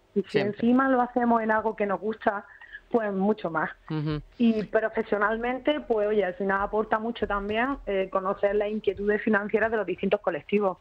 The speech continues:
Speaker 2: Ujú. Y, eh, precisamente, Adriana, entonces, eh, tú que est-, has estado con ellos compartiendo horas, ¿cuáles crees tú que son las mayores carencias que ahora mismo tienen este tipo de personas a los que personas como tú, profesionales de Banco Santander, están ayudando?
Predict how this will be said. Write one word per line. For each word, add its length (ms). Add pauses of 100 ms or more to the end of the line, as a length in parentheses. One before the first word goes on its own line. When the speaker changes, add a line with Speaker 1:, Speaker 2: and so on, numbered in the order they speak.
(160)
Speaker 2:
Ujú. 340 (380)
Y, 220
eh, 100
precisamente, 880
Adriana, 440
entonces, 600 (340)
eh, 520
tú 160
que 60
est-, 180
has 180
estado 400
con 160
ellos 360
compartiendo 760
horas, 380 (340)
¿cuáles 400
crees 280
tú 140
que 120
son 180
las 180
mayores 480
carencias 640
que 80
ahora 160
mismo 400
tienen 380
este 220
tipo 260
de 100
personas 540
a 60
los 180
que 160
personas 420
como 240
tú, 240 (380)
profesionales 840
de 160
Banco 260
Santander, 520
están 260
ayudando? 560